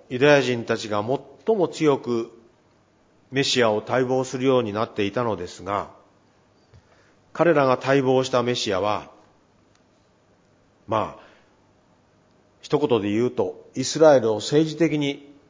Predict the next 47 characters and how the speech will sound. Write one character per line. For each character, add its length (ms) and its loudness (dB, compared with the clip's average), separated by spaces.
あ 100 -6
の、 120 -4
ロ 140 0
ー 40 -2
マ 140 0
帝 160 0
国 180 -14
か 120 -4
ら 80 -4
解 220 -2
放 200 -2
し 80 -8
て 100 -2
く 100 -4
れ 120 2
る、 200 -6
そ 300 4
う 60 4
い 80 2
う 240 2
存 340 -4
在 260 0
と 140 0
し 80 -10
て 140 -4
の 140 -2
メ 140 -8
シ 200 -10
ア 60 -14
で 100 -20
す。 300 -20
で、 80 -6
そ 140 -4
こ 100 0
に 120 0
は、 320 0
イ 80 -8
ス 120 -6
ラ 120 2
エ 60 2
ル 80 -2
の 80 -4
長 300 2
い 80 4
歴 180 2
史 140 -4
が 220 2